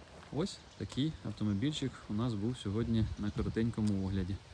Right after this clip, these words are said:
Тому, друзі, кому цікаво, вже і по електричним автомобілям можете до нас звертатися. З радістю знайдемо, підберемо,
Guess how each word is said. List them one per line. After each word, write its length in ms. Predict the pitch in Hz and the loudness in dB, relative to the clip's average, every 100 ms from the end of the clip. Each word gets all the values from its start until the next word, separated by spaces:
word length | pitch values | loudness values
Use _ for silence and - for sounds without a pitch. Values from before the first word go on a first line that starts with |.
| - - - - - - - - - - | -16 -12 -8 -8 -8 -18 -18 -16 -14 -2
Тому, 220 | 98 104 | 2 4
друзі, 320 | 104 107 95 - | 6 4 2 4
кому 200 | 104 104 | 4 4
цікаво, 480 | - 110 127 165 180 - - - - - - - - - - - - - - - | 0 0 2 2 -2 -10 -18 -20 -20 -20 -20 -20 -20 -20 -20 -20 -20 -20 -12 -6
вже 300 | 98 104 107 - | 0 2 2 0
і 80 | 110 | -2
по 180 | 101 | -2
електричним 520 | 98 98 - 160 - 151 | -2 -2 0 -2 0 -2
автомобілям 400 | - 139 127 107 | 0 0 2 2
можете 340 | 104 120 107 | 2 0 -2
до 120 | 95 | 0
нас 200 | 101 104 | 2 0
звертатися. 560 | 98 98 95 95 92 - 95 - - - - - - - - - - - | 0 -4 -4 -6 -6 -8 -12 -14 -16 -16 -16 -16 -16 -16 -18 -16 -14 -8
З 60 | 95 | -2
радістю 440 | 104 101 101 - | 0 2 0 -2
знайдемо, 460 | 101 101 98 135 151 | -2 0 2 2 2
підберемо, 580 | 117 98 101 110 117 | 0 0 2 2 2